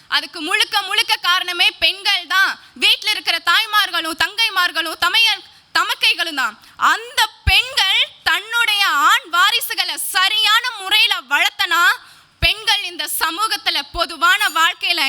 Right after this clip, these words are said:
எங்கெங்கேயோ முன்னேறலாம். ஏன், நாடு விட்டு நாடு, கண்டம் தாண்டி கண்டம், புது உலகத்தையே உருவாக்க முடியும் பெண்ணால. ஒரு பிரசவ வலியை தாங்கிக்க முடியும், தாங்கிக்க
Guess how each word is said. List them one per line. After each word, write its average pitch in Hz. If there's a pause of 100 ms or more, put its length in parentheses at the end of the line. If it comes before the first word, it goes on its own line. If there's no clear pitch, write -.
(180)
எங்கெங்கேயோ 415 (100)
முன்னேறலாம். 339 (440)
ஏன், 330 (340)
நாடு 392
விட்டு 381
நாடு, 392 (160)
கண்டம் 392
தாண்டி 359
கண்டம், 359 (140)
புது 440 (140)
உலகத்தையே 466 (140)
உருவாக்க 440
முடியும் 440
பெண்ணால. 370 (1000)
ஒரு 381 (120)
பிரசவ 539 (140)
வலியை 392 (120)
தாங்கிக்க 381 (100)
முடியும், 277 (320)
தாங்கிக்க 392